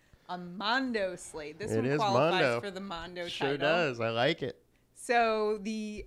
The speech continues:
Speaker 1: M L B postseason begins three weeks from today. Tyler, you know what else is today? The day you are a Yankees fan.
Speaker 2: Oh, boy. Am I?
Speaker 1: Because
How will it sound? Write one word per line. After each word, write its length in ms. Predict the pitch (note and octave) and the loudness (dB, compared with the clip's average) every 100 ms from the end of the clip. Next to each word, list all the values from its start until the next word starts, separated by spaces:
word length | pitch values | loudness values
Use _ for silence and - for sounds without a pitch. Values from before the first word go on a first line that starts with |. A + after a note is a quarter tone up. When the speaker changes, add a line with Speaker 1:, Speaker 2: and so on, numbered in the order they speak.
| - | 2
Speaker 1:
M 140 | C4+ | 4
L 120 | D#4 | 4
B 160 | C#4 C#4+ | 2 -2
postseason 880 | - C4+ C4+ - C4+ A3+ C4+ B3 - | -2 -4 -4 -4 -4 0 2 0 0
begins 640 | C4+ C#4 C#4 D#4 C4 - | 0 0 0 0 -2 -6
three 640 | - B3 C4 D#4+ E4+ F4 F#4+ - | -10 -8 -6 -4 -4 -4 -6 -10
weeks 640 | A3+ A3 A#3+ C#4+ - - - | -10 -8 -8 -10 -14 -20 -10
from 240 | G#3+ G#3+ | -8 -8
today. 400 | G#3 G#3+ G3 F3 | -8 -4 -4 -4
Tyler, 300 | - A#3 A#3 | 0 2 2
you 160 | G#3+ G#3 | 0 -4
know 140 | A3+ | 0
what 180 | B3 - - | 0 0 -2
else 440 | F3+ G#3 - - - | -2 -4 -8 -16 -8
is 200 | A#3 - | -6 -6
today? 480 | A#3+ B3 B3 C4+ - _ _ _ G3+ | -4 -2 -2 -4 -12 _ _ _ -6
The 80 | |
day 320 | G3 D#3+ A3 A#3+ | -6 0 2 2
you 260 | B3 G#3+ | -2 -2
are 240 | - G#3 A3 | 2 0 0
a 80 | |
Yankees 580 | G3 F3+ F#3 G3+ F3+ D#3+ | -6 -6 -8 -10 -12 -14
fan. 440 | - G#2+ G2+ D#3+ - _ _ | -12 -12 -10 -14 -18 _ _
Speaker 2:
Oh, 220 | A2+ C3+ G#2+ | -4 -2 -2
boy. 500 | - G2+ B2+ G2 F#2+ G#3+ | -8 -4 -2 -2 -6 -4
Am 200 | C3+ D3 | -2 4
I? 200 | B3+ E3+ | 4 4
Speaker 1:
Because 320 | E3 G3 - | -2 -10 -16